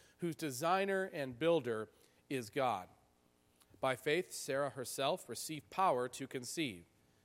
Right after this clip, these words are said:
even when she was past the age, since she considered him faithful who had promised. Therefore, from one man, and him as good as dead, were born descendants as many as the stars of heaven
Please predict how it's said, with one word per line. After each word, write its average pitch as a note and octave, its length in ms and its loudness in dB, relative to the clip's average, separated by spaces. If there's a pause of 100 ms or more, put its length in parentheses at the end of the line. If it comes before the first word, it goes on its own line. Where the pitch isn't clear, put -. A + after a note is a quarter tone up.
(260)
even G#3 320 -2
when F3 160 -2
she - 160 -6
was C3 300 -6 (200)
past F3 400 0
the D3 160 -2
age, B2 380 -4 (300)
since D#3 240 -8
she F#3+ 160 -8
considered E3+ 480 -4
him E3 100 -4
faithful C3 720 -2 (360)
who D3 120 -4
had B2+ 180 -4
promised. - 680 -2 (640)
Therefore, G3 420 6
from C#3 300 -2
one G#3+ 260 2
man, E3+ 280 0 (380)
and B2+ 160 -8
him G#3+ 300 -4
as A#2+ 160 -6
good G3+ 240 -2
as F#3+ 120 -4
dead, C3+ 340 4 (560)
were D3 100 2
born D3+ 300 -2
descendants E3+ 600 -2
as A#2 160 -8
many F3+ 300 -2
as E3+ 140 -4
the C3 80 -8
stars F3 520 2
of E3+ 120 -4
heaven A#2 360 -2